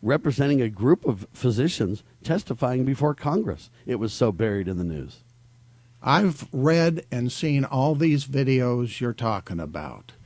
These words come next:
Speaker 2: And what
Speaker 1: Have you seen
Speaker 2: bothers
Speaker 1: Doctor
Speaker 2: me
Speaker 1: Corey?
Speaker 2: is something like a Red Pill Expo that's trying to get people
Speaker 1: No,
Speaker 2: confused
Speaker 1: this isn't
Speaker 2: and
Speaker 1: Red Pill. This is
Speaker 2: misled
Speaker 1: Doctor Corey
Speaker 2: on a
Speaker 1: testifying before
Speaker 2: matter,
Speaker 1: Congress.
Speaker 2: on a matter of life and death. Have both sides.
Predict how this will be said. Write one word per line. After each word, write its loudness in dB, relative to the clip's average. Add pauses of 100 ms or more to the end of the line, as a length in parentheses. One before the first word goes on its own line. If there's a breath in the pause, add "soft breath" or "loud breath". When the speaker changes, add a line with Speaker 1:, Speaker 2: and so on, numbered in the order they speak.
(400 soft breath)
Speaker 2:
And 0
what 2
Speaker 1:
Have -4
you 2
seen 0
Speaker 2:
bothers 6
Speaker 1:
Doctor 4
Speaker 2:
me 2
Speaker 1:
Corey? 4
Speaker 2:
is -2
something 2
like 0
a 0
Red -2
Pill -2
Expo -6 (340 soft breath)
that's -4
trying 0
to 0
get -4
people 0
Speaker 1:
No, -4
Speaker 2:
confused 0
Speaker 1:
this 6
isn't 4
Speaker 2:
and 4
Speaker 1:
Red 6
Pill. 6
This 2
is 4
Speaker 2:
misled 4
Speaker 1:
Doctor 2
Corey 2
Speaker 2:
on -2
a -8
Speaker 1:
testifying 4
before 6
Speaker 2:
matter, 6
Speaker 1:
Congress. 4
Speaker 2:
on 2
a 2
matter 2
of -4
life 2
and 0
death. -2 (380 soft breath)
Have 2
both 4
sides. -6